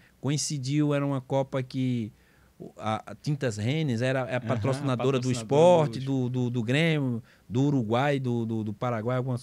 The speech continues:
Speaker 1: nacional, alguma coisa assim. E aí joguei. Joguei. Joguei bem, joguei
Speaker 2: Jogou.
Speaker 1: bem.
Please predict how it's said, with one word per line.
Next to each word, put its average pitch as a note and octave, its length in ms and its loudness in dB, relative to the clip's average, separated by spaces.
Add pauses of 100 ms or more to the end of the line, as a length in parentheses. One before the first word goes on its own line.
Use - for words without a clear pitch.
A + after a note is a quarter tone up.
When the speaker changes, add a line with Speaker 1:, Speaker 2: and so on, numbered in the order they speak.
(120)
Speaker 1:
nacional, A2+ 520 -4
alguma A2 240 -4
coisa G#2+ 200 -6
assim. B2 260 -8 (800)
E C3 160 -2
aí D#3 640 0
joguei. E3 640 2 (920)
Joguei. F#3+ 880 4 (760)
Joguei D#4+ 320 6
bem, G#3+ 560 8
joguei A3+ 260 2
Speaker 2:
Jogou. B3 120 4
Speaker 1:
bem. F#3 420 4